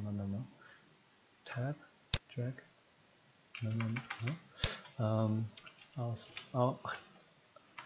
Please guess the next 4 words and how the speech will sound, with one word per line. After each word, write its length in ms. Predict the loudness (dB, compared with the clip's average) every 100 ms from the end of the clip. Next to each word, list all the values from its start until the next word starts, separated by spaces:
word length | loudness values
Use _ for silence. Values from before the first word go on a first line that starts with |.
| -12 -12 -12 -12 -2
temporary 320 | 0 2 2
holidays, 560 | 2 2 4 2 0 -4 -20 -20 -20 -20 -20 0
the 160 | 2 6
rest. 320 | 4 2